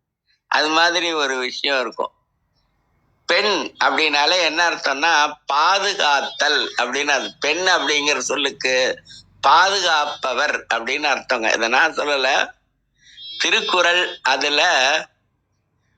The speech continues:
ஆறாவது அதிகாரம்,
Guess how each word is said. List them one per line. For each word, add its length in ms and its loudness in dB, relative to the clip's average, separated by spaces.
ஆறாவது 880 2
அதிகாரம், 580 -2